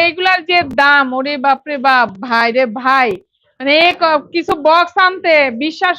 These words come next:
হয় যে এখানে হচ্ছে আশি হাজার টাকার চালান, তোমার বিশ্বাস হয় যে আমাদের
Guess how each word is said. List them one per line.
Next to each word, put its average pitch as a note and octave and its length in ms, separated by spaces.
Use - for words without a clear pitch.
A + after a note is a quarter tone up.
হয় D#4+ 220
যে D4+ 60
এখানে D#4 240
হচ্ছে E4 240
আশি F#4 200
হাজার F#4+ 240
টাকার F4+ 320
চালান, D4 280
তোমার D#4 260
বিশ্বাস F#4+ 340
হয় G#3 140
যে C4+ 140
আমাদের E4 240